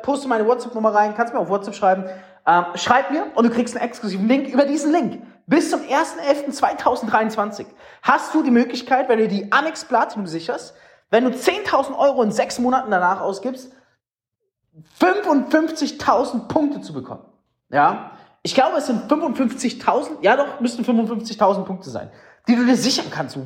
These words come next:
Wow, das ist Magic. Das ist teilweise im Business-Class-Flug hin und zurück, je nachdem, wohin du fliegst. Ja, also das ist ein,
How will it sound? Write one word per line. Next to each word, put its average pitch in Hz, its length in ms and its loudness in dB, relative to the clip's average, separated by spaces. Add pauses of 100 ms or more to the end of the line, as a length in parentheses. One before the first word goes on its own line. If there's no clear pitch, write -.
Wow, 214 500 2
das 180 200 0
ist 180 120 -6
Magic. 196 920 -2 (540)
Das 202 140 0
ist - 460 -4 (160)
teilweise 269 420 2
im 220 160 0
Business-Class-Flug 254 800 0
hin 247 120 -4
und 233 100 -2
zurück, 330 220 -4 (420)
je 202 100 0
nachdem, 233 280 2
wohin 226 180 2
du 202 60 0
fliegst. - 500 -4 (140)
Ja, 156 140 4
also 202 200 4
das 240 160 -2
ist 220 140 -8
ein, 208 180 -6